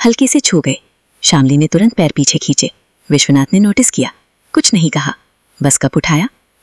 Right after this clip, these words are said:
एक घूंट लिया, फिर कप नीचे रखा। "ठंडी हो रही है," उसने कहा।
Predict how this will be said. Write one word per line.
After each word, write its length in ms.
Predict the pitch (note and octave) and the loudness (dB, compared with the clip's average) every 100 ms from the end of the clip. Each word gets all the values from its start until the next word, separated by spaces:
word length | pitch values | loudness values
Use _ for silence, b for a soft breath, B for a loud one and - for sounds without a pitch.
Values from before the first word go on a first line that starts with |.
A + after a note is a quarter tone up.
| - | -2
एक 200 | D4 - | -2 0
घूंट 180 | - - - | 0 0 -4
लिया, 160 | - - _ _ - | -8 -12 _ _ -4
फिर 140 | G#3 | -2
कप 160 | - F3+ B3+ | -2 -2 0
नीचे 200 | A3 - | 0 0
रखा। 320 | C#3+ - - _ _ _ _ | -2 -6 -12 _ _ _ _
"ठंडी 240 | - A#3+ D4 | 2 4 4
हो 120 | G#3 | 2
रही 220 | C#3 C3+ | 0 0
है," 180 | C#3+ - _ _ _ _ | -4 -6 _ _ _ _
उसने 200 | E3 - | -4 -2
कहा। 260 | C#3+ C#3+ | -2 -2